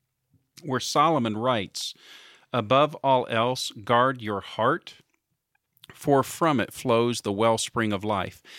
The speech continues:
So, Tyler, let's just wind the clock forward. Let's push it forward.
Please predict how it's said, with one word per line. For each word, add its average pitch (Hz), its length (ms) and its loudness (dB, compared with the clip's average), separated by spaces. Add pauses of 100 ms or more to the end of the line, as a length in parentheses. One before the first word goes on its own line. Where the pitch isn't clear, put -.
(300)
So, - 160 -4
Tyler, 135 380 2 (460)
let's 135 220 0
just - 400 -4
wind 131 380 0
the 131 40 -2
clock 131 360 0
forward. 131 400 -2 (160)
Let's 95 160 -16
push - 260 -2
it - 100 -12
forward. 131 480 0